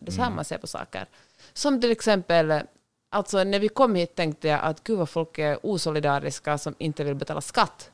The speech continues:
Speaker 2: Just det.
Speaker 1: För man kommer ju från ett system där man betalar skatt och sen tar man hand om varandra.
Speaker 2: Ja.
Speaker 1: Alltså, det finns någorlunda sjukvård och vägarna är någorlunda bra.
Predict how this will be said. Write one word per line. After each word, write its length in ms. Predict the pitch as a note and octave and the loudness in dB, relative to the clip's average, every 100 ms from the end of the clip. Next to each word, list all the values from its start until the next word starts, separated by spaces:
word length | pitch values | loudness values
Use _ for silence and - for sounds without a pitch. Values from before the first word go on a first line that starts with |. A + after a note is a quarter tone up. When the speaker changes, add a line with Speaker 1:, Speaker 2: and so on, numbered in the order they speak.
| _ | _
Speaker 2:
Just 180 | A2 G#2 | -8 -6
det. 100 | C#2 - | -8 -4
Speaker 1:
För 100 | A3 | 2
man 120 | A#3 | 4
kommer 200 | A3+ A#3+ | 4 4
ju 60 | G#3 | 4
från 120 | F#3+ | 2
ett 80 | F3 | 0
system 320 | E3 - F#3+ E3+ | -2 2 2 4
där 80 | E3 | 0
man 40 | |
betalar 240 | E3 C#3+ | 0 -2
skatt 380 | D3+ - D#4+ - | -4 0 -2 0
och 80 | G3+ | -2
sen 140 | G3+ | -2
tar 200 | F#3+ E3+ | 2 2
man 160 | E3 D#3+ | 4 2
hand 260 | D#3+ D3 C3+ | 2 0 0
om 380 | C3 B2+ E3 | -2 -2 -2
varandra. 480 | D3+ C3+ A#2+ B2 D3 D3 _ | 2 2 2 -4 -8 -10 _
Speaker 2:
Ja. 80 | G2 | -4
Speaker 1:
Alltså, 260 | F#3 F#3+ G#3 | -2 -2 -4
det 80 | |
finns 240 | G#3+ A3 - | -2 -4 -2
någorlunda 680 | F3+ E3 D#3 D3+ C#3+ C#3 C#3+ D3 D#3+ | -4 -2 -2 -2 -2 -2 -4 -8 -10
sjukvård 500 | - D#3 D3 D3 C#3+ | -4 -4 -2 -2 -2
och 80 | D3 | -2
vägarna 540 | D3 C#3+ C#3+ C#3+ D3 | -2 -2 -4 -4 -6
är 160 | C#3+ C#3+ | -6 -6
någorlunda 420 | D3 C#3 C#3 C#3 | -4 -4 -4 -4
bra. 260 | C#3 C#3 | -4 -4